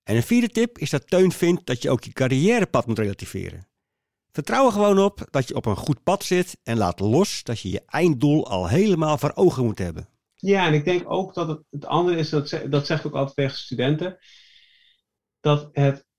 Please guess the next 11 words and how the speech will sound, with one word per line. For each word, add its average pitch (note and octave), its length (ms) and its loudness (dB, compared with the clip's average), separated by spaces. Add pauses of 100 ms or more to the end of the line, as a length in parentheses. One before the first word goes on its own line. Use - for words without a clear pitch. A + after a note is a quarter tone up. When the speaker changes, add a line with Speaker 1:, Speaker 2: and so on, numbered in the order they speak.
(380)
Speaker 2:
ongelooflijk D#3 640 0
makkelijk C#3+ 380 -2
is C3+ 340 -8
om C3+ 220 -2
in C3+ 200 -2
cv's C#3 680 -4
of C3 140 -6
in C3+ 360 -6
carrièrepaden B2+ 1160 -2
een, A#2 300 -4
eh, A2 260 -4